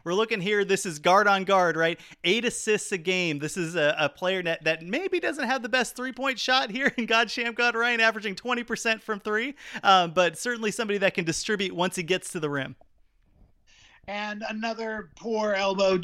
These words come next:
Speaker 2: uh, shot from the baseline. But lots of pressure denying the ball from Bibby.
Speaker 1: That's one
Speaker 2: Expect to see a lot of that.
Speaker 1: Yeah, that's one of the things about the tournament, right? This is a team that has some pretty good seniors. You have, again, Ruben Garces. You have, uh, Derek Brown.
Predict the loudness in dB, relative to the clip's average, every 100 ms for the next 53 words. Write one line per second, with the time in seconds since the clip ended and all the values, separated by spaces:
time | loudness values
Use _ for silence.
0 | 0 2 4 2 -2 -6 0 0 0 -6
1 | -4 -4 -6 -10 -12 -14 -18 _ _ _
2 | -4 -4 -4 _ _ -10 -8 -8 -10 -10
3 | -10 -10 -12 -12 -10 -10 -10 -10 -8 -8
4 | -8 -8 -8 -8 -10 -18 _ _ _ _
5 | _ -20 -20 _ -2 0 -2 -2 -6 -8
6 | -4 -2 -4 -4 -8 -10 _ 2 4 4
7 | 0 0 0 0 -2 2 2 2 0 0
8 | 0 2 0 2 -2 -2 -6 -4 -4 -2
9 | 0 0 -2 -4 -4 -4 -4 -2 -2 -2
10 | -6 -10 -20 -12 2 4 4 2 0 0
11 | 0 2 2 2 0 -4 -4 -4 0 2
12 | 2 0 -2 -4 0 -2 -2 -4 -4 -2